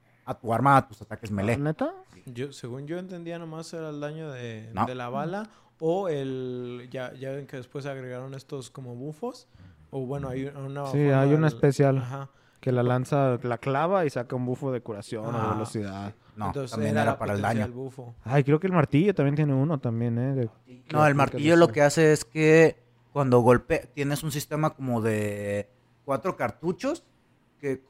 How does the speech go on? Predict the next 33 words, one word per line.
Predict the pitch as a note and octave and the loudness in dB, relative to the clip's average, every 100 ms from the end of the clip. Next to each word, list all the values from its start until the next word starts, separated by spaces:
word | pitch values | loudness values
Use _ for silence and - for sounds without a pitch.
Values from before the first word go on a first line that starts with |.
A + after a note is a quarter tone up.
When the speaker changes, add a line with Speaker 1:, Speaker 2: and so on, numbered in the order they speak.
| _ | _
Speaker 1:
tú | D#3 E3 E3+ _ _ _ | 0 0 0 _ _ _
presionas | D3+ C#3 D#3+ F3+ | -4 0 0 2
el | F3+ | 2
botón | C#3+ E3 | 0 0
de | E3+ | 0
ataque | F3+ G3 F#3+ A3+ A3 - | 2 0 0 0 0 -2
y | C#3+ | -2
después | B2 - C#3 | -2 -4 -6
de | |
presionar | D3+ C#3 B2 | -8 -12 -8
el | C#3 | -6
botón | C#3 B2+ | -8 -14
de | C3+ | -14
ataque | C#3+ D3 | -12 -12
presionas | C#3 A#2+ B2+ B2+ | -12 -8 -6 -6
el | B2+ | -4
botón | A#2 B2+ | -4 -4
de | B2+ | -4
carga | - E3 D3 - _ _ | 2 4 4 0 _ _
y | - A#2+ | -8 -2
eso | B2 C#3 | -2 0
lo | B2+ | -4
que | A#2 | -6
hace | A#2 | -12
es | - | -14
potenciar | D3 - B2 B2+ | -16 -14 -10 -10
tu | - D#3+ D3+ C#3+ C#3 | -6 -2 2 6 6
ataque | C3+ D3+ D3+ F3+ | 4 -2 -2 -8
empleando | C#3 C3 A#2+ A2+ | -8 -10 -6 -6
uno | A#2 A#2 | -6 -4
de | A#2 | -2
los | A2+ | -4
cartuchos. | - A#2+ F#3 F3 C3 | -6 -10 -8 -8 -12